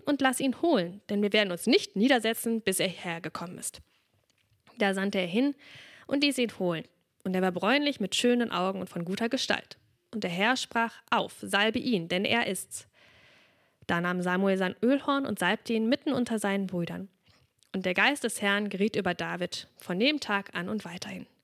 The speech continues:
Samuel aber machte sich auf und ging nach Rama. Ich hab heute leider kein Foto, äh,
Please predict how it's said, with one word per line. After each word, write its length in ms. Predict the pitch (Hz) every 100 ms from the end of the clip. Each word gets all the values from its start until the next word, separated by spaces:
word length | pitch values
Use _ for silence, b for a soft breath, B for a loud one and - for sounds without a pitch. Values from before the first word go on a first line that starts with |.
| b b b b b b
Samuel 400 | - 185 233 269
aber 160 | 214 190
machte 280 | 190 - 180
sich 200 | 170 -
auf 300 | 190 269 -
und 100 | 247
ging 140 | 196
nach 180 | 226 -
Rama. 280 | 151 156 - _ b b b b b b b b b b b _ _ - - - - _ _ -
Ich 160 | 247 156
hab 100 | 226
heute 220 | 208 226
leider 220 | 196 196
kein 340 | - 190 175 -
Foto, 360 | - 175 - - _ _ -
äh, 160 | 175